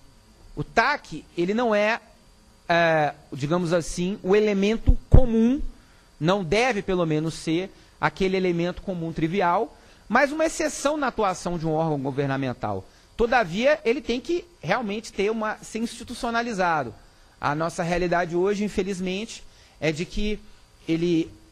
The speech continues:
tá longe de ser uma regra, mas ele acaba se tornando realmente uma grande exceção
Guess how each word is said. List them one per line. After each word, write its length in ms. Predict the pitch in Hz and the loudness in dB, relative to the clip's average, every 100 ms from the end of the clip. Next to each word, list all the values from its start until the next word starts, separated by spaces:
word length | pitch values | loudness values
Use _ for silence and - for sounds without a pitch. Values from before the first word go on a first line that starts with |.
| - - | -12 2
tá 140 | 175 | 4
longe 520 | 196 226 320 330 175 | 8 8 6 4 2
de 120 | 147 160 | 0 -2
ser 160 | - | -2
uma 180 | 165 170 | -2 0
regra, 500 | 156 156 180 196 220 - - - - | 0 0 0 -2 -6 -8 -20 -20 -4
mas 320 | 147 170 151 | 0 2 4
ele 160 | 175 190 | 4 4
acaba 380 | 185 180 180 | 2 2 2
se 100 | 185 | -2
tornando 380 | - 185 170 175 | -2 0 0 0
realmente 480 | 185 175 151 160 175 | 0 0 -2 -4 -4
uma 120 | 180 | -4
grande 300 | 160 160 170 | 0 -2 4
exceção 640 | 170 - - - 139 151 | 8 8 6 2 -2 -4